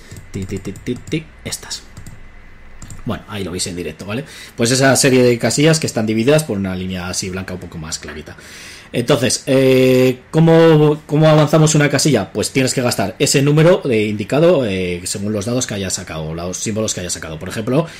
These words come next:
en la primera, que siempre se pone así, se pone un inicio con las cuatro posiciones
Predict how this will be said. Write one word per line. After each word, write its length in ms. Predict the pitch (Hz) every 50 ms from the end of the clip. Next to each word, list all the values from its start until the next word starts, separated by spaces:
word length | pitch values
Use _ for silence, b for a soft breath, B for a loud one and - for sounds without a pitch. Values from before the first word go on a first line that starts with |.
| B B
en 120 | 117 101
la 120 | 101 98
primera, 320 | 98 107 110 117 127 143 127
que 100 | - 117
siempre 220 | - 123 104 107 104
se 100 | - 98
pone 160 | 104 98 101
así, 200 | 98 - 151 143
se 120 | - 101
pone 340 | 95 104 101 98 98 95 95
un 180 | 95 95 95 95
inicio 440 | 101 104 113 113 - 101 90 80 80
con 240 | - 87 82 82 85
las 160 | 85 - -
cuatro 240 | - 101 90 95 87
posiciones 480 | 95 92 101 98 123 147 175 190 -